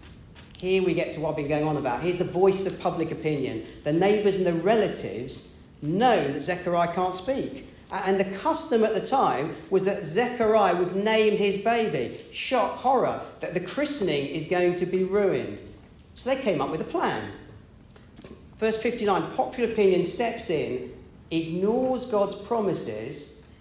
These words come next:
and says that this new baby is gonna be called Zechariah.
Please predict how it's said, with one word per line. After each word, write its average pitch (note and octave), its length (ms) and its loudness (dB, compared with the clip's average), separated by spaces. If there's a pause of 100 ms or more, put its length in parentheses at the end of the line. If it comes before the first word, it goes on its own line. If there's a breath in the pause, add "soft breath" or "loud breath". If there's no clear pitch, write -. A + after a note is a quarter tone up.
(920 loud breath)
and E3+ 140 -2
says F3+ 440 0
that - 100 -6
this G#3+ 200 0
new G3 140 0
baby F3+ 280 2
is F3 80 -2
gonna F3 180 0
be E3 80 -2
called E3+ 320 -4
Zechariah. D#3+ 680 -4